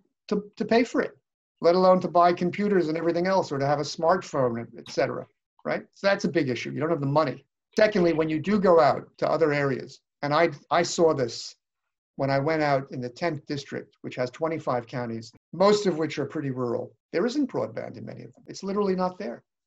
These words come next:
And that's why if we have a, a federal job guarantee, which is the core of my platform, which would put anyone to work who wants a job, and doing the things a market is not taking ca-, care of, one big task to be done is to have broadband everywhere for everyone.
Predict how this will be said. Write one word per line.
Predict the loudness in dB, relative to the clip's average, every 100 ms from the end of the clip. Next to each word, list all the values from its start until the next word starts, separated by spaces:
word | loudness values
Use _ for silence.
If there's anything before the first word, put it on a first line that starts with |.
| -6
And | 0
that's | 0 0
why | 4 6 8
if | 6
we | 0 -2
have | 2 2
a, | 4 2 -2 -10 _ _ _ -4
a | -2 -2 -4 -8
federal | 0 4 4
job | 4 2 2
guarantee, | -2 -2 -8
which | -10 -10
is |
the | -14
core | -6 -4
of | -2
my | -6
platform, | -4 -4 -4 -8 -16 -18 _ _ _ _ _ _
which | -18 -14
would | -10
put | -4 -2
anyone | -2 -2 -4
to | -6
work | -4 -4 -4
who | -6
wants | -6 -8
a | -8
job, | -2 -2 -2 -8 _ _ _ _ _ _ _ -14
and | -14 -12 -2
doing | 0 0
the | -2
things | -4 -4 -4 -4
a |
market | -2 -2 -2 -8
is | -6
not | -6
taking | -6 -10 -8
ca-, | -8 -8 _
care | -4 -4
of, | -8 _ _ _ _ _ -4
one | 2 4 4
big | 4 4 4 -2
task | 0 0 0 -4
to | -10
be | -8 -4
done | 0 2 0
is | -4 -12
to | -4
have | -2 -2
broadband | -2 -2 -2 -8 -10 -8
everywhere | -6 -6 -8 -8 -10
for | -6
everyone. | -4 -6 -10 -14